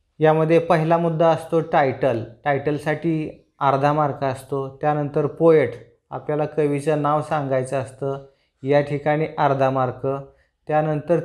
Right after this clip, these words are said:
तिसरा मुद्दा असतो राईम स्कीम. कवितेमध्ये जी राईम स्कीम आहे, त्याचा उल्लेख आपल्याला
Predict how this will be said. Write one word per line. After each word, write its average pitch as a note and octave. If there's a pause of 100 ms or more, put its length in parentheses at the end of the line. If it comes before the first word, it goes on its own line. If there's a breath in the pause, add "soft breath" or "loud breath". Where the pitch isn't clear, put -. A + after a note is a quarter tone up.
तिसरा F3
मुद्दा D#3
असतो D3+
राईम C#3
स्कीम. D3 (500)
कवितेमध्ये D#3+
जी D#3+
राईम C#3+
स्कीम E3+
आहे, D3
त्याचा C#3+
उल्लेख C#3+
आपल्याला C#3